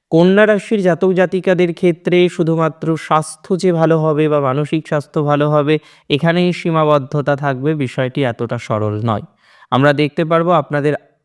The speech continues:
আর্থিক বিষয়ে পজিটিভিটির মাত্রাক্রম বাড়বে। অনেকেই বর্তমানে আয় করছেন,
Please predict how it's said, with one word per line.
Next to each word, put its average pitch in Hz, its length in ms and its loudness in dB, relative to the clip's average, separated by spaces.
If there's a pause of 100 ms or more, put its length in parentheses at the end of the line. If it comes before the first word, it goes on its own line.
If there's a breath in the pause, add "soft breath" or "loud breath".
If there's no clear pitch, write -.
আর্থিক 156 600 -2
বিষয়ে 131 500 -2 (380 soft breath)
পজিটিভিটির 147 840 0
মাত্রাক্রম 123 720 -2
বাড়বে। 110 340 -4 (1000)
অনেকেই 180 420 4
বর্তমানে 156 520 0
আয় 131 180 0
করছেন, 147 600 -8